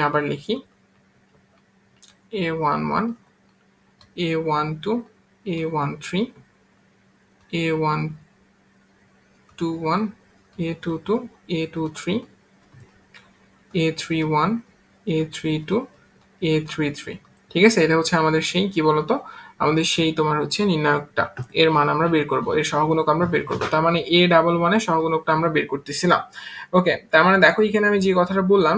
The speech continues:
সেই কথাটা হচ্ছে সহগুণক কি বলতো, সহগুণক হচ্ছে তোমার চিহ্ন,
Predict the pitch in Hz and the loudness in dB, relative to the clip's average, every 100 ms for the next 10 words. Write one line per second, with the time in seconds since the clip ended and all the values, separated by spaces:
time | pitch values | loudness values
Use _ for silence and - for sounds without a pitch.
0 | 220 175 165 180 185 190 185 214 214 175 | 0 0 0 0 -2 -2 -2 -4 0 0
1 | 175 185 185 190 175 175 220 233 190 180 | 2 0 -2 -2 -2 -2 -4 -2 -2 -2
2 | 185 180 175 175 160 170 269 - - - | 0 -2 -4 -6 0 0 -2 -10 -20 -20
3 | _ - 214 202 | _ -2 0 0